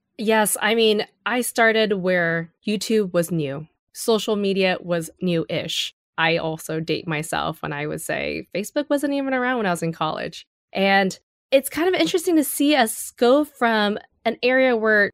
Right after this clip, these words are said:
stuff you saw on the internet, people sought for, right? I say the, the Halo campaign of I Love Bees. Like, people are trying to find a payphone in the middle of the nowhere to get a experiential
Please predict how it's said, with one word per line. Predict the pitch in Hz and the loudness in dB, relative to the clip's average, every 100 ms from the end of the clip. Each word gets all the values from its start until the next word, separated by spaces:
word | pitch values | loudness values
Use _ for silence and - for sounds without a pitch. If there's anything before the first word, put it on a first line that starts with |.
| _ | _
stuff | - - 294 - | -16 0 0 4
you | 262 | 2
saw | - | 2
on | 240 | 0
the | 220 | 0
internet, | 202 226 269 302 | 0 0 2 0
people | - - | -4 -10
sought | 226 - 220 185 - | -8 -4 -4 -6 -8
for, | - 175 - 190 - | -8 -6 -6 -10 -10
right? | 196 196 202 | -6 -2 -2
I | 190 | -2
say | 190 208 | -2 -2
the, | 202 196 196 196 _ - | 0 2 2 0 _ -4
the | |
Halo | 226 - 254 254 240 | -2 6 6 6 4
campaign | - 240 220 233 220 | 4 0 0 0 2
of | 214 - | 2 2
I | 208 | 2
Love | 214 208 196 | 4 4 2
Bees. | 226 202 | 0 0
Like, | 190 185 | 0 -2
people | 285 277 | 4 4
are | |
trying | 262 262 | 4 2
to | 262 | 2
find | 254 240 | 0 0
a | |
payphone | 233 247 240 226 214 | -2 0 2 2 0
in | 208 | 0
the | |
middle | 214 226 | 2 2
of | 214 | 2
the | 226 | 2
nowhere | 233 240 226 214 202 | 4 4 6 6 6
to | 190 | 4
get | 202 226 | 0 4
a | 214 - _ | 4 2 _
experiential | 233 - 269 240 240 240 - 226 208 - | -2 2 4 6 6 4 4 6 6 2